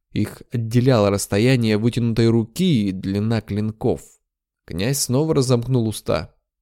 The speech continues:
«Вообразили, куплюсь на сей ярмарочный трюк? Афины не существует? Бросьте, Спрингфилд, или как вас там?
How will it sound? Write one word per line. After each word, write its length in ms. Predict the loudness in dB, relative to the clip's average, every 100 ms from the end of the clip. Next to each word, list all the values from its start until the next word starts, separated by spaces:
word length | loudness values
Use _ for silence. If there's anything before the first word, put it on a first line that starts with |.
| _ _ _
«Вообразили, 580 | -4 0 2 2 2 0
куплюсь 640 | -2 -4 -2 2 2 0
на 120 | -2
сей 200 | 0 0
ярмарочный 720 | 0 0 2 2 2 0 -2 0
трюк? 480 | 2 4 2 -2 _ _ _
Афины 520 | -12 -8 -4 -2 0
не 120 | 0
существует? 1000 | -2 -2 -2 -4 -4 -2 2 2 0 -4 _ _ -12
Бросьте, 600 | -2 4 6 6 2 -10
Спрингфилд, 840 | -6 -2 2 2 0 -8 -10 -20 _
или 600 | -6 -2 -2 -2 -4 -8 _
как 240 | -2 0
вас 200 | -2 -6
там? 380 | -2 -2 -2 -8